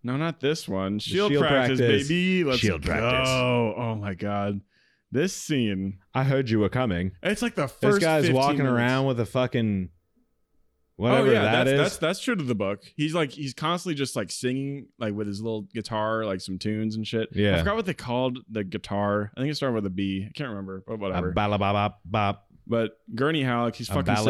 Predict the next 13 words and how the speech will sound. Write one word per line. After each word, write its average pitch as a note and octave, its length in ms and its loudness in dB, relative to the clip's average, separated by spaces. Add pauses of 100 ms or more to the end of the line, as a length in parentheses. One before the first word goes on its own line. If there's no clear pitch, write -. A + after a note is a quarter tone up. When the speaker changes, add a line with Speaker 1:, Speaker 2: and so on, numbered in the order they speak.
Speaker 2:
balladoon. A2+ 380 4
Speaker 1:
That's D3+ 240 -2 (100)
this C#3+ 300 -2
guy F3+ 320 0
that B2+ 220 -2 (680)
Patrick C3+ 260 -2
Stewart D3 260 0
is. E3 200 0
Josh A#2 320 0
Brolin's G#2 380 0
playing F#2+ 180 -2
this F#2 140 -6
character - 500 -6